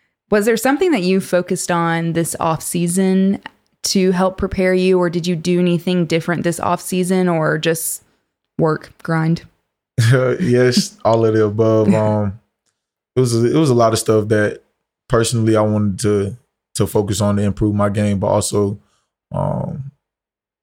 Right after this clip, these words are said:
Speaker 2: overall for the team, uh, just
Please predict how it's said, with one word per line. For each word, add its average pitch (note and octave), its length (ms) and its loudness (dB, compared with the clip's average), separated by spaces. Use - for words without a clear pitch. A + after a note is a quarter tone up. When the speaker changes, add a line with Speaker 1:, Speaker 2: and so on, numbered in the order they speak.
Speaker 2:
overall G#2+ 600 2
for - 160 -4
the G2+ 100 -4
team, A2 520 -2
uh, G2+ 180 -4
just G2+ 420 -6